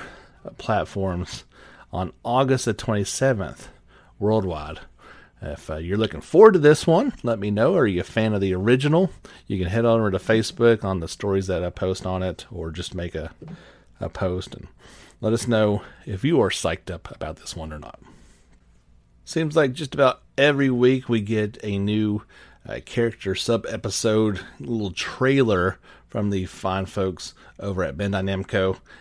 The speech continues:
and developer Aquaria for the Sword Art Online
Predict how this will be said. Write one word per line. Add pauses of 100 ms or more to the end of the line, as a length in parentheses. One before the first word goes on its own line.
(120)
and
developer (260)
Aquaria (280)
for
the (180)
Sword
Art (160)
Online